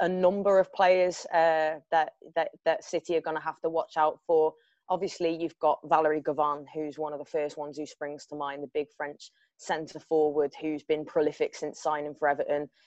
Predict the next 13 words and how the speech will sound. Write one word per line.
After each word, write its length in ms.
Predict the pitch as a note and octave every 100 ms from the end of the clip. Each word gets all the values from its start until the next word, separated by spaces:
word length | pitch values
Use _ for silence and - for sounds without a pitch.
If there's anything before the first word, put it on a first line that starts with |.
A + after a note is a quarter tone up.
| -
She 120 | F#3
scored 320 | - F#3 F3+
the 80 | E3
fastest 520 | - F3 - - E3+
international, 840 | E3 E3 E3 E3 D3+ - D3+ D3+ - D#3
uh, 100 | D3+ D3
women's 320 | D#3+ D#3 D3
goal 240 | D#3 D3
the 80 | D3+
other 160 | D3 D3
day 220 | D3+ D3+
when 240 | D3 D3 D3
representing 540 | D#3 - D3+ C#3 D3